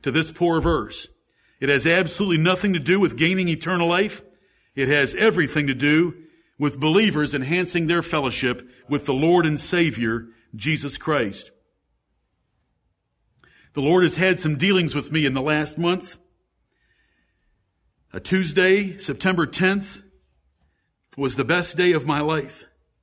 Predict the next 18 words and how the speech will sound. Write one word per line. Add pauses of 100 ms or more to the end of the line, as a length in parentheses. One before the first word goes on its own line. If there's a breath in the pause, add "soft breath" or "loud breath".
(1400)
I
could
only
think
brand
new
thoughts (180)
about
this
great
text. (1700)
This
text
became
incredibly
important
to
me.